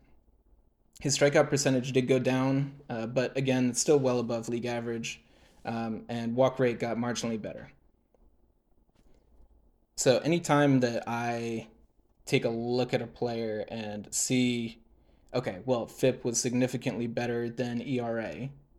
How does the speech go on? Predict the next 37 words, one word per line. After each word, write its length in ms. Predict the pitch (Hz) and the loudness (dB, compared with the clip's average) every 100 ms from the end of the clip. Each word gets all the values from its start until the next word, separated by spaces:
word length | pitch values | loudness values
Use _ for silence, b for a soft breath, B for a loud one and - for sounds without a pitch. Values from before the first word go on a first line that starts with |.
| _ b b | _ b b
fip 220 | - 139 | 4 4
itself 440 | 127 - 147 127 127 | 4 4 4 4 2
does 240 | 127 120 | 2 4
mean 320 | 123 123 117 | 2 2 0
fielding 520 | 110 - 131 123 120 117 | -6 2 4 4 2 0
independent 560 | 123 117 127 120 110 | -2 0 0 -2 -2
pitching. 440 | - 127 98 101 - _ b b b b 117 | -2 0 -2 -10 -14 _ b b b b -4
And 500 | 120 117 113 110 - - - _ | -2 -2 -2 -2 -6 -18 -20 _
so 180 | - 127 | 2 2
I 60 | |
go 140 | 123 127 | 4 2
ahead 240 | 123 127 | 2 0
and 80 | 120 | 0
I'm 120 | 117 | -2
like, 160 | 113 - | -4 -6
"All 80 | |
right, 160 | 143 85 | -6 -2
well, 340 | 127 117 120 - _ - | -2 -2 -6 -12 _ -8
what 340 | 131 135 131 | 2 2 2
did 400 | 127 117 117 123 - - _ - - - | -2 -2 -2 -4 -10 -20 _ -20 -20 -12
the 100 | - | 0
fielders 420 | 143 147 120 - | 6 6 4 -2
look 160 | 113 | -6
like 220 | 110 107 - | -6 -6 -6
this 200 | 107 120 | -6 -4
year? 160 | 104 | -4
Were 140 | 110 110 | -6 -8
they 380 | 110 107 104 - | -6 -8 -10 -8
really 280 | 131 143 131 | 6 8 8
bad? 400 | 123 120 123 117 | 4 0 0 -2
Were 80 | 113 | -4
they 140 | 113 | -6
really 220 | 113 117 | -6 -6
good? 340 | 113 123 123 117 | -2 -2 -2 -2
Were 100 | 117 | -6
they 120 | 110 | -6
whatever?" 480 | 120 120 117 104 | -6 -4 -6 -8